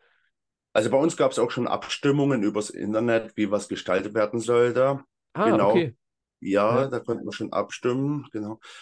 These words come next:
Speaker 1: Und dann gibt's auch, äh, Bürgerfragestunden, wenn die Stadträte zum Beispiel Tagungen haben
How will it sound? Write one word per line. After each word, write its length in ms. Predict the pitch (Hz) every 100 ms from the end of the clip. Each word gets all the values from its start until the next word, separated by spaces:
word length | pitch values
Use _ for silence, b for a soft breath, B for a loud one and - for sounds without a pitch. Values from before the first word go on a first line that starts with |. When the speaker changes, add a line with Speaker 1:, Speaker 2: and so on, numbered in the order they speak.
| _
Speaker 1:
Und 180 | - 107
dann 120 | 107
gibt's 300 | 123 - -
auch, 340 | 110 117 110 -
äh, 360 | 107 107 107 101
Bürgerfragestunden, 1800 | 143 151 147 117 113 110 - 92 95 117 113 - 123 120 113 120 123 120
wenn 120 | 110
die 120 | 104 104
Stadträte 800 | 113 107 - 107 107 104 104 98
zum 180 | 107
Beispiel 760 | 101 98 98 95 - 98 95 92 B _
Tagungen 580 | - 98 107 110 107 92
haben 240 | 87 82